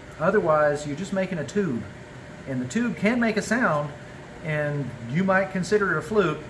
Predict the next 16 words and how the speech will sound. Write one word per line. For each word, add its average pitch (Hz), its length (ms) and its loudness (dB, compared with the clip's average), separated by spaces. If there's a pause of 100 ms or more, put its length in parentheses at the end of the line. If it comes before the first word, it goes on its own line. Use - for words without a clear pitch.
but 147 160 4
it 147 60 -2
doesn't 190 240 2
have 208 120 2
any 208 100 0
fingerings. 202 500 0 (400)
So 147 340 4 (500)
think 226 140 4
about 190 220 6
<laughs> - 100 -4
that. - 180 -4 (120)
I 165 80 0
know 175 220 4
it's - 180 -2 (160)
kinda 160 160 -2
like, 151 200 0